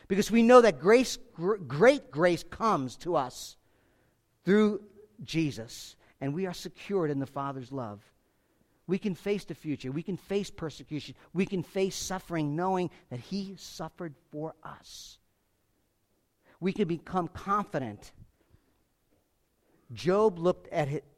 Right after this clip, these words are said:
suffering, great suffering, and even persecution from his dumb friends, right? And what did he say? "I could face this because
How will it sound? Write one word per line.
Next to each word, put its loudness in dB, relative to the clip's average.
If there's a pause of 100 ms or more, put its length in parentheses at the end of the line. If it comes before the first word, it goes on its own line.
(140)
suffering, -6 (1080)
great 0
suffering, -8 (380)
and -2
even 2
persecution -4
from -4
his -6
dumb -4
friends, -10
right? -6 (720)
And -2
what 2
did -2
he -6
say? -4
"I -6
could -10
face -4
this -14
because -8